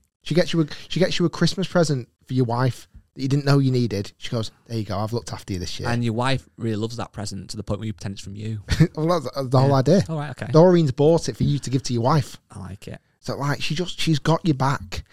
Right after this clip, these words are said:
Speaker 2: The only issue is, is with Doreen, she wears a lot of perfume.
Speaker 1: <laughs>
Speaker 2: And when she gives that hug,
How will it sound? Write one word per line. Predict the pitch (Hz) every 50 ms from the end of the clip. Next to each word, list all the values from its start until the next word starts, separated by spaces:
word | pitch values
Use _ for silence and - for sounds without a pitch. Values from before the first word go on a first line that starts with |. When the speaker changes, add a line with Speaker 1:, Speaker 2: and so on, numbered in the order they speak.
| - - -
Speaker 2:
The | - 143
only | 170 202 226 240
issue | 233 - 247
is, | 220 180 135 -
is | - 160 147
with | 135 107 -
Doreen, | 123 120 120 117 110 104 98 107 104 104
she | - 120
wears | 117 139 160
a | 180
lot | 165 156
of | 143 -
perfume. | - - 110 113 127 143 - - 123 120 120 117 123 -
Speaker 1:
<laughs> | - - - - - - - -
Speaker 2:
And | 127
when | 151
she | 165 - 226
gives | 185
that | - 185 -
hug, | - - - 196 180 120 92 107 -